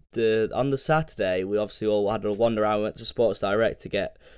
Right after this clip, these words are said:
some, like, footballs and stuff for, like, the little goals, 'cause we didn't want to ping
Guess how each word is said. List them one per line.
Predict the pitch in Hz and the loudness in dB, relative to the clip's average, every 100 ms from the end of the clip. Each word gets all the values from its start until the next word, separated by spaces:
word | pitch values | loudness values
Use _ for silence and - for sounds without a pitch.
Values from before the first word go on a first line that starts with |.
| - | -20
some, | - 107 | -12 -8
like, | 92 | -4
footballs | - 120 98 98 95 95 | 0 0 2 -2 -2 -10
and | |
stuff | 95 - 95 | -10 -8 -8
for, | 92 | -8
like, | 90 | -8
the | 85 | -4
little | 107 82 | -2 -4
goals, | 90 90 90 87 | -4 -6 -8 -10
'cause | - - | -16 -12
we | 101 | -4
didn't | 107 98 | -4 -4
want | 101 98 - | -6 -6 -8
to | - 104 95 - - - - _ _ | -6 -4 -4 -6 -20 -20 -20 _ _
ping | - 120 107 104 | -2 0 0 -2